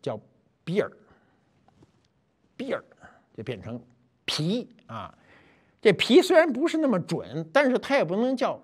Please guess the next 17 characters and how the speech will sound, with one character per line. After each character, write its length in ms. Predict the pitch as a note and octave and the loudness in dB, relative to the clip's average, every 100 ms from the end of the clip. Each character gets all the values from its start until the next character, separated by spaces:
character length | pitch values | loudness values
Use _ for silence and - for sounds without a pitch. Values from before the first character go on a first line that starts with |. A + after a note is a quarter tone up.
| _ _ _ _ _ _ | _ _ _ _ _ _
它 120 | - C#4+ | 4 6
也 40 | |
不 100 | A#3 | 6
能 160 | C#4+ C4+ | 0 0
翻 180 | D4+ | 2
译 60 | B3+ | 2
成 340 | G3 A#3+ G#3+ - - - | 0 -2 -6 -14 -14 -4
逼 220 | G4+ F#4+ | 4 6
儿 200 | F3+ D#3 | 6 0
酒 180 | B2+ G2+ | -8 -10
啊。 300 | E2+ - - _ _ _ - | -14 -16 -20 _ _ _ -8
你 120 | E3+ | 0
说 100 | A3+ | 0
今 220 | A3 D4 | 0 -4
儿 60 | C#4 | -4
喝 220 | - C#4+ | -2 0
那 200 | B3+ E3 | 0 -2